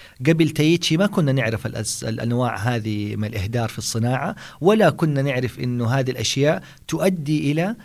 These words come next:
تأثير على نظامنا الصناعي وعلى مخرجاتنا وعلى ربحيتنا وعلى وجودنا كشركة أو على كيان. فالحقيقة حدد السبع أنواع هذه الأساسية للإهدار، آه، اللي هي الإنتاج الفائض عن الطلب،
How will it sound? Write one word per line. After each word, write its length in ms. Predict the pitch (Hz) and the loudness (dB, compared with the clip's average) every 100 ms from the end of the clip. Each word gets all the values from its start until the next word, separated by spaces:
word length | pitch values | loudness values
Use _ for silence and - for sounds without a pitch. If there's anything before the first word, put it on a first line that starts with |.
| - _ | -20 _
تأثير 560 | - - - 170 196 226 | -14 -12 -2 0 2 2
على 260 | 131 127 123 | 0 0 0
نظامنا 420 | 123 135 131 127 | 0 2 2 0
الصناعي 600 | 110 123 127 143 147 202 | -2 -2 0 0 0 -4
وعلى 300 | 208 120 117 | -2 -2 0
مخرجاتنا 840 | 117 - 113 107 135 139 127 170 196 | -2 -2 -4 0 0 0 -2 -2 -2
وعلى 300 | 160 117 113 | -2 -2 -4
ربحيتنا 680 | 113 - 120 139 170 202 | -6 -4 -4 -2 -2 0
وعلى 300 | 202 147 147 | 2 2 4
وجودنا 540 | 151 160 226 202 135 113 | 4 4 2 2 0 0
كشركة 560 | - 110 131 127 127 | -4 -6 -4 -6 -4
أو 220 | 117 113 | -6 -4
على 140 | 104 104 | -4 -6
كيان. 380 | - 98 98 101 - - - | -8 -8 -8 -10 -16 -20 -12
فالحقيقة 500 | - 180 208 240 208 | -2 0 2 2 0
حدد 400 | - 247 190 165 | 0 0 0 0
السبع 480 | 135 - 160 127 131 | 2 2 2 2 0
أنواع 300 | 131 147 131 | 0 0 0
هذه 500 | 131 143 123 117 120 | 0 0 0 -2 -4
الأساسية 580 | 127 110 120 110 143 127 | -6 -4 -4 -2 0 -2
للإهدار، 580 | 123 107 110 139 202 226 - - - | -2 -4 -2 0 0 -4 -18 -20 -8
آه، 40 | 202 190 185 175 | -2 0 0 0
اللي 180 | 185 165 | 0 2
هي 480 | 175 180 156 147 | 2 2 2 0
الإنتاج 480 | 139 143 135 151 135 | 0 -2 0 0 2
الفائض 400 | 131 - 135 120 | 0 0 -2 0
عن 120 | 104 | -4
الطلب، 460 | 107 - 151 151 156 | -6 -2 0 0 -2